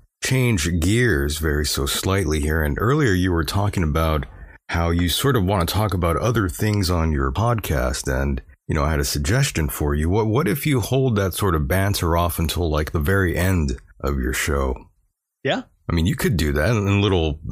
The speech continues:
Speaker 1: bits and pieces, you know, small doses at the end of your show. You sort of break off and talk about, uh, other shit that's going on.
Speaker 2: Yeah. I mean, uh, I
Speaker 1: There's no rules, so I'm not sure why
Speaker 2: There
Speaker 1: you're, you know, you don't have to, like, paint yourself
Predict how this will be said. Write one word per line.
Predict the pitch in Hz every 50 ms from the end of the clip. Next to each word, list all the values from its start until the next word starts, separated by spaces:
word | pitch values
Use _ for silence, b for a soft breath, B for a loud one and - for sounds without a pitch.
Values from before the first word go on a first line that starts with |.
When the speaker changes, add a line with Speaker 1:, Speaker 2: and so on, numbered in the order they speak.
| 78 80 76
Speaker 1:
bits | 80 95 90 - -
and | 76 67
pieces, | - - 82 80 78 - - 95 113 110
you | 98 92
know, | 87 80
small | - - 98 90 82 80
doses | 76 71 80 80 80 95 - - 110 110 101
at | 92 73 67
the | - 71
end | 71 73 76
of | 71
your | 67 69
show. | 67 - - 71 76 90 110 101
You | 85 76 67 64 65 65 B B B -
sort | - - - 110 87
of | 82 78
break | 73 95 87 92 92 -
off | 90 87 - 87 -
and | 78 76
talk | 73 - 85 85 82 -
about, | 76 69 73 76 69 65 65 65 64 B B B _ -
uh, | - 69 65 65 -
other | - 131 151 175 117
shit | 82 - - 85 76 69
that's | 80 78 69 -
going | - - 71 65 65
on. | 65 65 67 - - - - _ _ _ _
Speaker 2:
Yeah. | 160 180 208 226 202 - - - - _ -
I | - 156
mean, | 160 170 175 165 160 156 151
uh, | - - - 160 151 151 147 - - - - -
I | 135 143 165 180 196 190 180 -
Speaker 1:
There's | - 98 110 107 92 147
no | 165 160
rules, | 143 127 143 170 175 156 101 82 78 -
so | - 98
I'm | 98 107
not | 110 107 98
sure | - - 113 107 98
why | 92 92 98 101 101 95
Speaker 2:
There | 90 -
Speaker 1:
you're, | 185 76 71 73 - -
you | - 110
know, | 78 71
you | 85 110
don't | 127 127
have | 120 98
to, | 95 90
like, | 80 78 76 -
paint | - 110 139 -
yourself | - 85 - - 92 82 78 73 - - - -